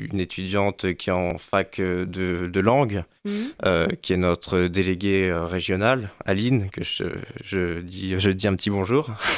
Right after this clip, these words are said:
Speaker 2: <laughs>
Speaker 1: Euh, on a des étudiants en psycho, des étudiants en droit, étudiants en géographie, enfin, c'est
Speaker 2: Il y a toutes les disciplines qui se
Speaker 1: Oui, voilà,
Speaker 2: retrouvent
Speaker 1: c'est,
Speaker 2: autour
Speaker 1: voilà,
Speaker 2: de tout ça.
Speaker 1: c'est, il y a beaucoup de disciplines, donc c'est pas forcément réservé à,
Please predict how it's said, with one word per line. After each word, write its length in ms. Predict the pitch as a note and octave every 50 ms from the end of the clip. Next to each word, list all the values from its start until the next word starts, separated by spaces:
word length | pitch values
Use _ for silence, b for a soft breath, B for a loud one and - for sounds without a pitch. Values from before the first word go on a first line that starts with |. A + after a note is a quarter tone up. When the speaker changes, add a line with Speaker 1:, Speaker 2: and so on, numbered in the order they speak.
| B - -
Speaker 2:
<laughs> 80 | A#3 A3 A3 G3+ B B B B -
Speaker 1:
Euh, 540 | G2 G2 G2 G2 F#2+ F#2 F#2+ F#2+ F#2 F#2+ F#2+
on 160 | F#2 F#2 F#2+
a 80 | F#2+ F#2+
des 220 | F#2 G2 F#2 F2+
étudiants 340 | G2+ E2 - G#2 F#2 G#2 G2
en 60 | F#2+
psycho, 600 | F#2 - - - F#2 - - G#2 G#2+ A2 A#2 A2+
des 200 | G#2+ G2+ F2+ G2
étudiants 400 | F#2+ - - G2 F#2+ F#2 F#2+ F2+
en 60 | F#2
droit, 540 | F2+ F2+ - G#2 G#2+ A2 A2+ A#2 A#2 A#2 A#2
étudiants 420 | G#2+ - - G#2 F#2 G2 G2+ G2+ G2
en 40 | F#2+
géographie, 840 | F2+ F#2+ F#2+ F#2+ G2 F#2 F#2+ F2 F#2+ F#2+ - - - A2+ A2+ A2+ A2+
enfin, 240 | G2+ - G2+ F#2+ F#2
c'est 180 | - - -
Speaker 2:
Il 120 | F#2 F2 A2
y 40 | G#2+
a 60 | G#2
toutes 180 | - - -
les 120 | - - G#3+
disciplines 420 | G3 F#3+ - G#3+ F3+ G#3+ A3+ A#3
qui 80 | A3 G#3
se 60 | -
Speaker 1:
Oui, 140 | A#2+ C#3+ D3
voilà, 220 | C#3 C3 C3 B2+
Speaker 2:
retrouvent 160 | A#2+ G2+ G2 - -
Speaker 1:
c'est, 60 | A#2 A2
Speaker 2:
autour 80 | G#2 G#2
Speaker 1:
voilà, 180 | A2 B2 B2+ B2+
Speaker 2:
de 40 |
tout 60 | A#2+ -
ça. 60 | - - G2+
Speaker 1:
c'est, 100 | G2 F#2+
il 220 | F#2 F#2+ F#2 F#2 G2+
y 40 | G2+
a 40 | G2
beaucoup 300 | G#2 G#2 A#2+ - - C#3
de 60 | A2+
disciplines, 480 | A2 A2+ - - A2+ - - A#2+ B2
donc 200 | G#2+ G2+ F#2+ -
c'est 140 | - G#2 F#2
pas 120 | - A#2+ A2+
forcément 380 | - A#2 A2 - A2+ A2+ A#2+
réservé 460 | A#2 G#2+ G2 G#2+ G#2 G2+ G#2 A2 A#2
à, 240 | A2+ A2 F#2+ F2+ -